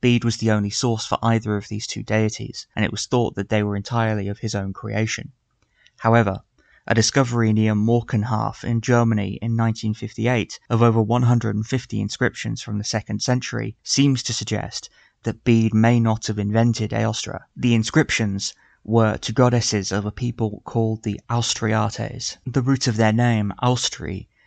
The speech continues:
which is also used in several personal names in the inscriptions, if it is of Germanic origin, may be cognate with Eostre, and thus may offer independent evidence for the existence of a goddess by this name. It's important to remember, though,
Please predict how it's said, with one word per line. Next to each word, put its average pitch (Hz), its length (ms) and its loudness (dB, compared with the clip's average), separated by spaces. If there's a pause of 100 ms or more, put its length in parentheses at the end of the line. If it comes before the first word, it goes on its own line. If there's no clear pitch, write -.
(140)
which 117 180 0
is 113 100 2
also 117 280 2
used 107 420 -2
in 107 160 -4
several 107 320 -2
personal 110 480 -4
names 101 380 -4
in 101 80 0
the 98 100 0
inscriptions, 101 760 -6 (240)
if 139 160 2
it 123 160 2
is 135 140 2
of 113 80 -2
Germanic 107 440 0
origin, 120 500 2 (280)
may 117 280 4
be 110 120 0
cognate 104 560 -4
with 101 220 -4 (140)
Eostre, 104 480 -4 (440)
and 113 140 4
thus 110 260 2
may 113 220 4
offer 117 300 0
independent 104 560 -2
evidence 120 420 0
for - 100 -14
the 101 120 -2
existence 117 560 -6
of 107 100 -10
a 107 60 -2
goddess 107 420 -2
by 101 220 -4
this - 240 -10
name. 110 320 -4 (920)
It's - 200 -4
important 110 380 2
to - 100 -4
remember, 123 300 2
though, 110 300 -8